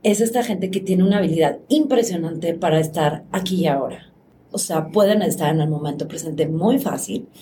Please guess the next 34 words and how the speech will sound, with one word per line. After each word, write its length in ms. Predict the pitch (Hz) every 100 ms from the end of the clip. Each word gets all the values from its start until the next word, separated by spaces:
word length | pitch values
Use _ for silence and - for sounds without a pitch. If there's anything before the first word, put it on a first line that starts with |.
| - - _
Por 160 | 208 202
eso 440 | 220 220 240 285 -
tienen 480 | 214 190 190 196 -
el, 760 | 190 165 165 160 160 165 165 185
la 120 | 165
comunicación 460 | 165 160 156 180
abierta. 480 | 165 233 240 - - -
O 20 |
sea, 160 | - -
porque 240 | 196 196
es 40 |
imposible 420 | 220 226 185 202 196
que 80 |
tú 100 | -
puedas 240 | - 302 -
transmitir 540 | 170 170 165 156 202
algo 200 | 185 180
si 120 | 175 151
no 100 | 160
estás 220 | 156 151
aquí 220 | 151 156
y 40 | 156
ahora. 340 | 123 117 - _ _ _ _ -
Imposible, 540 | 180 180 190 143 113
¿no? 200 | 131 - - - - -
Para 200 | 226 -
cantar, 460 | 160 160 135 131
para 160 | 165 151
bailar, 440 | 139 139 131 107
todas 220 | 190 233
las 220 | 247 185 180
artes 440 | 151 208 262 -
están 280 | 160 - 165
abiertas 840 | 165 180 202 196 185 156 214 -